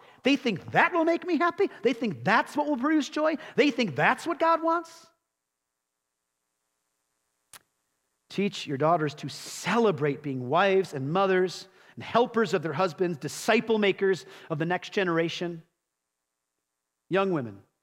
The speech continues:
unmarried, unmon-, unmarried women of any age here, listen. Learn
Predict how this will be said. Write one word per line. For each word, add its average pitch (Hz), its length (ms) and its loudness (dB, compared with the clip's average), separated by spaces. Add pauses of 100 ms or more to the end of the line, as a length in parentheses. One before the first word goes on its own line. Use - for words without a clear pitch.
unmarried, 202 440 2
unmon-, 208 360 2
unmarried 196 420 2
women 143 180 -2
of 127 100 -4
any 170 220 0
age 110 220 -4
here, 113 260 -14
listen. 135 340 -6 (720)
Learn 180 600 -2